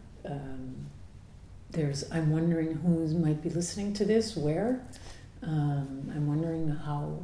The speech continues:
this will work, if it will work or not, uh, the ta-, the transmission. Um, my glasses are on a book. Uh, it's all different, but it's all one. There's no,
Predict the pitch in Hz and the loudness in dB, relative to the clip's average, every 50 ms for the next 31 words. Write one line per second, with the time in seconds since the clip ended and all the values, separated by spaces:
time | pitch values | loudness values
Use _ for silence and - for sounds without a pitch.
0 | 170 143 156 147 - - - 143 151 151 160 196 294 277 190 - - - 156 160 | -6 -4 -4 -6 -6 -6 -6 -6 -4 0 0 0 2 2 0 0 -2 -2 -4 -2
1 | 147 147 143 143 151 160 180 247 - - - - 151 139 147 160 175 202 247 254 | -2 -2 0 2 2 2 2 0 -2 -2 -4 -2 0 2 2 2 2 2 2 2
2 | 254 - - - - - - - - - 180 - 170 170 - - - - - - | 0 0 -8 -8 -6 -6 -6 -6 -8 -8 -10 -10 -10 -10 -10 -12 -16 -16 -16 -8
3 | - 160 180 240 302 311 - - 170 160 151 147 - - - - - - - - | -6 -4 -2 -2 -2 -4 -4 -4 -4 -4 -4 -6 -8 -12 -16 -16 -16 -18 -18 -16
4 | - - 160 151 147 - - 208 226 214 - 262 262 269 - - - - - - | -8 -2 -2 -2 -2 0 2 2 0 2 2 2 0 0 -2 -12 -14 -14 -14 -12
5 | - - - - - - - - - 269 226 208 208 - - - - - - - | -12 -14 -14 -16 -14 -8 -8 -6 -4 -2 -2 -2 -2 -2 -4 -6 -10 -14 -16 -16
6 | - - - - 285 302 311 277 190 180 170 156 175 165 160 165 165 - 190 165 | -16 -16 -12 -10 -8 -8 -6 -4 0 2 4 6 8 8 8 6 6 2 0 2
7 | 160 156 151 147 147 147 143 143 165 214 277 294 - - - - 170 151 - - | 2 4 4 4 4 4 4 4 4 4 4 2 0 -2 -6 -6 -4 -4 -6 -6
8 | - - - - - - - - - - - - - - - - - - - - | -8 -10 -12 -16 -16 -16 -16 -16 -18 -18 -18 -18 -18 -16 -14 -10 -6 -4 0 2
9 | 214 220 233 240 233 - - - - - - - - - - - - - - - | 2 2 2 2 0 -6 -10 -12 -12 -12 -12 -12 -14 -16 -16 -16 -16 -18 -18 -18
10 | - - - - - - - - - - - 160 151 - 214 - - - 254 - | -18 -18 -18 -18 -18 -18 -18 -18 -18 -10 -6 -6 2 2 2 2 2 0 0 0
11 | 151 - - - - - - - - - - - - - - - - - - - | 0 -2 -6 -8 -12 -14 -16 -18 -20 -20 -18 -12 -10 -10 -10 -10 -12 -14 -16 -16
12 | - - - - - - - - - - 147 147 143 - - - - 143 135 143 | -16 -16 -16 -16 -18 -18 -18 -18 -14 -8 -8 -6 -6 -6 -8 -6 -6 -6 -6 -6
13 | - 226 254 - - - - - - - - - - - - - - - - - | -8 -10 -10 -12 -16 -16 -18 -18 -18 -18 -18 -18 -18 -18 -14 -10 -10 -10 -8 -10
14 | - - - - - 160 156 170 175 180 175 170 170 170 170 | -12 -12 -12 -4 -2 0 6 8 8 8 10 8 6 4 2